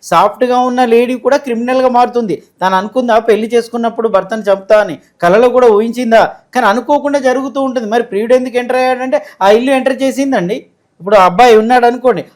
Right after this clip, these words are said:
అతను ఎందుకు అలా తయారైపోయి అతనిలో క్రిమినల్ మెంటాలిటీ తయారు చేస్తుంది? అంటే పడమర నైరుతి ఎఫెక్ట్ వ్యక్తిని క్రిమినల్గా తయారు చేసి, ఆల్కహాలిక్గా కూడా తయారు చేసి, వ్యసనపరుణ్ణి చేసి, జైలుకు పోయేలా చేస్తూ ఉంటుంది. అంటే దీనిలో స్టేజెస్, క్యాన్సర్లో ఫస్ట్ స్టేజ్, సెకండ్, థర్డ్ ఎలాగో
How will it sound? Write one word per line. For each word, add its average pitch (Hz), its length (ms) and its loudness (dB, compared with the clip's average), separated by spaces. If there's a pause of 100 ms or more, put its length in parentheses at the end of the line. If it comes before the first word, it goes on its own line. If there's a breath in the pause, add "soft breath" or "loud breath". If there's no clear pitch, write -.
అతను 247 260 -2
ఎందుకు 269 280 -2
అలా 262 180 6
తయారైపోయి 262 500 2
అతనిలో 254 300 0
క్రిమినల్ 262 420 -2
మెంటాలిటీ 247 400 0
తయారు 208 340 2
చేస్తుంది? 175 420 -8 (220 soft breath)
అంటే 202 220 2
పడమర 247 500 2
నైరుతి 240 480 0
ఎఫెక్ట్ 233 460 0
వ్యక్తిని 233 440 -4
క్రిమినల్గా 233 540 -4
తయారు 233 420 0
చేసి, 233 280 -10 (240 loud breath)
ఆల్కహాలిక్గా 233 600 4
కూడా 233 240 2
తయారు 226 420 2
చేసి, 233 220 -6
వ్యసనపరుణ్ణి 233 840 -2
చేసి, 233 320 -6 (220 soft breath)
జైలుకు 233 460 -2
పోయేలా 254 640 2 (100)
చేస్తూ 240 340 -2
ఉంటుంది. 226 360 -2
అంటే 214 180 -2
దీనిలో 247 260 -2
స్టేజెస్, 240 420 2
క్యాన్సర్లో 226 840 0
ఫస్ట్ 233 260 -2
స్టేజ్, 247 220 -2
సెకండ్, 233 360 -4
థర్డ్ 226 180 2
ఎలాగో 220 400 2